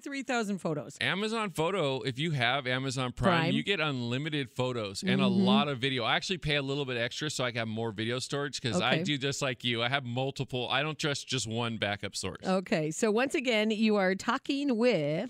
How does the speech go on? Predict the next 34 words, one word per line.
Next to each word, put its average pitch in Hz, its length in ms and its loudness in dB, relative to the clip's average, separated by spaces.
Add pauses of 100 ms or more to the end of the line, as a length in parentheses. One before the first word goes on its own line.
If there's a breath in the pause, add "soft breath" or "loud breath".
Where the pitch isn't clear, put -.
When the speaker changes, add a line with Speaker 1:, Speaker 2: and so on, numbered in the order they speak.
(140)
Speaker 1:
Jeff 160 200 -2
Carney 175 340 0
from 185 200 -2
Dark 160 260 0
Horse 196 240 -2
I 165 160 -2
T 170 220 -2
and 170 100 0
Reliable 151 580 0
Wi-Fi. 147 500 0 (360 loud breath)
My 220 120 2
girlfriend 233 480 2
in 196 40 0
my 180 140 2
book 190 220 0
club 160 240 2
asked 151 320 0
me 156 100 2
this. 139 260 -4
Ask 208 360 -2
him, 202 380 0 (380 soft breath)
'cause 208 160 -2
I 208 60 4
noticed 180 380 0
that 180 120 -2
she - 120 -4
was 156 200 -2
using 156 580 -4
her 151 360 -2
password 180 800 -4
manager 127 720 -2 (420)
and 151 160 0
its 139 180 -4
passables. 170 920 -2